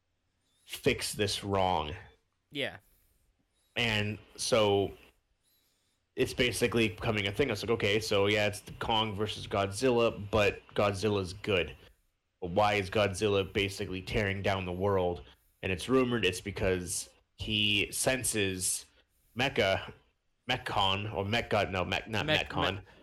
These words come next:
Speaker 2: Me-, Mecha Godzilla.
Speaker 1: Mecha Godzilla, and knows there's something wrong, and so he's basically freaking out to, because Mecha Godzilla is there. So we'll see. Uh, that comes out later this year and on H B O Max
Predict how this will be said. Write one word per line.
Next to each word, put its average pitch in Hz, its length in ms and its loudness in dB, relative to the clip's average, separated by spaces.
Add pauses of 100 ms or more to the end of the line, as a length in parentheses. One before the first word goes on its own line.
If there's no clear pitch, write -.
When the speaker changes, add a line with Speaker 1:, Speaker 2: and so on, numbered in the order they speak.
Speaker 2:
Me-, 147 120 -2
Mecha 135 200 -6
Godzilla. 107 440 -6 (540)
Speaker 1:
Mecha 117 260 2
Godzilla, 98 720 2 (600)
and 101 560 -2
knows 110 280 0
there's 98 140 -4
something 98 300 -4
wrong, 110 340 0
and 98 120 -6
so 101 160 -2
he's 95 140 -2
basically 104 600 -2
freaking 110 480 -4
out 107 320 -2
to, 98 340 -4 (840)
because 107 260 0
Mecha 104 380 0
Godzilla 101 520 2
is 90 160 -4
there. 92 240 -4 (1080)
So 117 240 -2
we'll 160 160 4
see. 131 300 0 (460)
Uh, 117 120 2
that 123 180 2
comes 127 160 0
out 117 160 4
later 113 220 6
this 107 200 2
year 120 360 2
and 104 180 -2
on 104 120 0
H 110 280 0
B 113 120 0
O 123 80 2
Max 117 440 -4